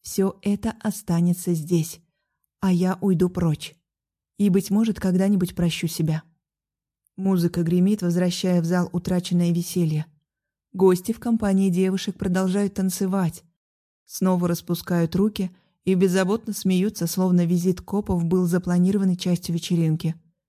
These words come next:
Не люди, а бабочки-однодневки, живущие моментом и не оглядывающиеся назад.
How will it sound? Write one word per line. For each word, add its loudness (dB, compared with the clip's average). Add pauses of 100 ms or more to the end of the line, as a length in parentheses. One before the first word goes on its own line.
(140)
Не 2
люди, 0 (460)
а 0
бабочки-однодневки, 0
живущие 0
моментом 0 (400)
и -8
не -2
оглядывающиеся 0
назад. 0